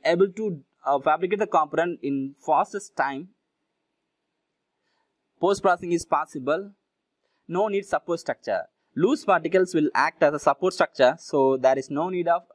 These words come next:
removal of support structures. Even though number of advantages, some disadvantages is there. Parts have porous surface because the powder particles we are using,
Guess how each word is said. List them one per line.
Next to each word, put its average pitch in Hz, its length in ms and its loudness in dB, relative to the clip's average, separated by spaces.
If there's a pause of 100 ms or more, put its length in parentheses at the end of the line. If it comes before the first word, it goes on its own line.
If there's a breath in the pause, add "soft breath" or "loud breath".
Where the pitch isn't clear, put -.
removal 156 300 -2
of 147 100 0
support 147 320 -4
structures. 160 520 -2 (880)
Even 180 300 -2
though 202 80 -4
number 160 260 -2
of 131 160 -2
advantages, 127 720 -4 (120)
some 165 420 -6
disadvantages 170 600 -4 (120)
is 120 240 -6
there. 139 380 -2 (720)
Parts 127 260 -2
have 143 200 -4
porous 156 260 -2
surface 170 440 -2
because 123 400 -6
the 127 120 0
powder 185 300 4
particles 170 460 -2
we 160 100 -2
are 156 100 0
using, 160 440 -6